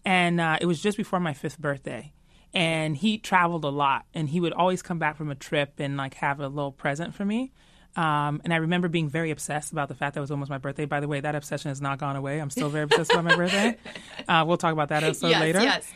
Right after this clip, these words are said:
Speaker 1: Um, but in any case, so he told me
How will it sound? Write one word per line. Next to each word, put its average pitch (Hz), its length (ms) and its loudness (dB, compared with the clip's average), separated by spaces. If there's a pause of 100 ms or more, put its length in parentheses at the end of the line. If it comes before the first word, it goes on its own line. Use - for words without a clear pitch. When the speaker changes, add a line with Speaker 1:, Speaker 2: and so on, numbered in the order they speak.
(140)
Speaker 1:
Um, 175 580 6
but 202 80 2
in 220 100 6
any 262 120 6
case, 185 320 2
so 190 220 2
he 214 580 4
told 294 440 2
me 160 380 0